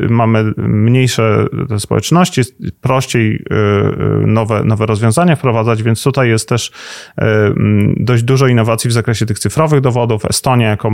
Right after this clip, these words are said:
bardzo małe państwo zdołało to bardzo sprawnie zrobić.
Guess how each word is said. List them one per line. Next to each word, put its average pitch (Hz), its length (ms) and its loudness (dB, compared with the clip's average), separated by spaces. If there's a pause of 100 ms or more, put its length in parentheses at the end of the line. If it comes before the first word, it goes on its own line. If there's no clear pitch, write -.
bardzo 110 420 -2
małe 107 180 0
państwo 104 420 -4 (240)
zdołało 104 400 0
to 104 120 -4
bardzo 101 280 -2 (180)
sprawnie 98 420 -2
zrobić. 127 440 0